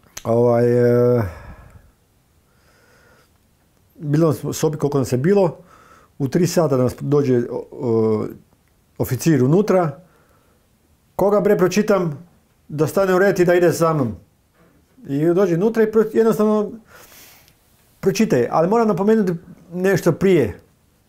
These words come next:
Znači, dan prije, dvadeset prvog svibnja devedeset druge godine, mene oficir Kosovac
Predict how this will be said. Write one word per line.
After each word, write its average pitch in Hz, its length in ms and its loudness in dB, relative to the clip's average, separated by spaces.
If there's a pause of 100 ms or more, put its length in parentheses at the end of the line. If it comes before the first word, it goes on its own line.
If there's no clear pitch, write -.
(1200)
Znači, 202 300 0
dan 208 300 0
prije, 175 380 2
dvadeset 160 400 -2
prvog 220 480 0
svibnja 160 520 0
devedeset 147 380 0
druge 175 220 4
godine, 185 440 0 (140)
mene 175 460 -2 (680)
oficir 139 540 0 (480)
Kosovac 135 600 -2